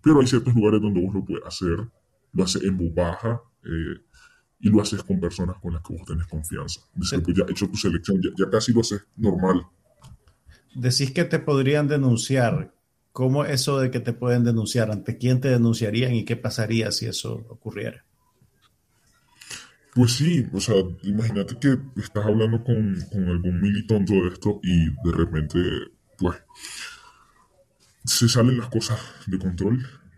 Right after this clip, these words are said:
Speaker 1: Puede llamar a su papá, puede llamar a su mamá, puede llamar a un familiar o simplemente llama a la guardia pretoriana del régimen y, pues, ahí está, llegó. Es decir, de ahí ya no tenés más que decir porque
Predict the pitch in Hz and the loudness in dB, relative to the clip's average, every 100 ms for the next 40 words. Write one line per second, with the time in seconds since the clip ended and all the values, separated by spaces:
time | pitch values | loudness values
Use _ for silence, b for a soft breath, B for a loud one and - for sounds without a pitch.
0 | _ _ - 110 110 92 82 87 85 82 | _ _ 0 4 6 4 0 -2 -4 -8
1 | - _ _ - 95 92 85 73 - - | -16 _ _ -18 -12 -10 -10 -12 -16 -20
2 | _ _ _ - _ _ _ 92 90 82 | _ _ _ -20 _ _ _ -2 0 -2
3 | 80 - 95 87 - - _ - 95 87 | -4 -8 -8 -8 -8 -14 _ 0 2 2
4 | 87 85 92 92 101 101 92 95 92 95 | 0 -2 2 2 2 2 4 6 4 4
5 | 92 82 90 101 98 - 85 87 87 90 | 0 2 4 4 2 0 0 2 4 2
6 | 90 85 80 85 90 87 78 67 85 95 | 0 -4 -2 0 2 2 0 -4 -6 -4
7 | 98 101 - b b b b b _ _ | -2 -2 -4 b b b b b _ _
8 | _ - 85 87 - - _ _ _ - | _ -4 2 0 0 -10 _ _ _ -2
9 | 104 95 92 90 92 120 120 - 85 92 | 2 2 2 2 4 4 4 2 -4 -4
10 | 95 95 - - - - 101 104 110 156 | -2 -2 -4 -8 -20 -12 2 4 6 4
11 | 147 143 143 143 143 127 117 135 - 120 | 2 0 0 0 -2 0 0 -2 -2 -4